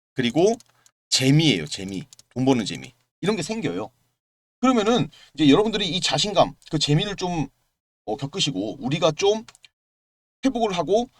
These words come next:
흐름을 좀 이해하다 보고 그때부터 시드를 좀 늘리셔도 금방금방 어떻게 한다? 여러분들도 백만 원으로 일억 만들기, 그리고 천만 원으로 십억 만들기.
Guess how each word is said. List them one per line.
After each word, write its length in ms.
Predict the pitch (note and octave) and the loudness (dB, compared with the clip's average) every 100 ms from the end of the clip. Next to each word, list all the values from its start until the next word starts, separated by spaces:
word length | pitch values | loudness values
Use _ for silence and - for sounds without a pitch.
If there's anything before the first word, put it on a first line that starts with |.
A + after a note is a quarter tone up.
| _ | _
흐름을 280 | - C4 A#3 | -4 -2 -2
좀 180 | G#3+ A#2 | -2 -4
이해하다 300 | G#2 C3+ B2 | -2 0 -2
보고 340 | F2+ D#2 A2 _ | -4 -12 -14 _
그때부터 640 | - - C4 B3 G#3 - A3+ | -14 -4 -2 -2 -4 0 2
시드를 320 | - A3+ A3 | 2 0 -4
좀 180 | G#3+ D#3 | -4 -4
늘리셔도 600 | G#2+ D3+ D3+ C3 F3+ A3+ - - _ - | -2 -4 -2 0 0 0 -6 -20 _ -6
금방금방 840 | F3 A3 C#4 A#3+ A3 G#3+ B3 C#4 _ - | 0 4 4 4 0 4 4 4 _ -12
어떻게 260 | - - | -8 -4
한다? 160 | C3 E3 | 0 0
여러분들도 640 | A2+ F3 E3+ C#3+ D#3+ B3+ - - - - _ _ _ _ | 2 2 2 4 4 4 2 -12 -20 -20 _ _ _ _
백만 360 | - C#3+ G#3 A#3 | -2 2 6 6
원으로 420 | G3 B2+ B2 B2+ _ _ _ _ _ _ _ _ _ _ _ | 6 2 2 -2 _ _ _ _ _ _ _ _ _ _ _
일억 200 | B3+ C4 | 4 6
만들기, 460 | G#3 D3 C3+ G2 - - _ _ _ _ _ - | 6 6 4 2 -4 -18 _ _ _ _ _ 0
그리고 460 | C#3+ D#3 A3 B3+ _ _ - | 2 4 2 2 _ _ -2
천만 360 | - C4+ C4+ G#3 | 2 6 6 6
원으로 320 | B2 B2 C3 _ _ _ _ _ _ _ _ _ _ _ | 4 4 2 _ _ _ _ _ _ _ _ _ _ _
십억 280 | - C4+ C#4+ | 0 4 6
만들기. 460 | A#3+ C3+ G2+ D#2 | 6 2 -2 -8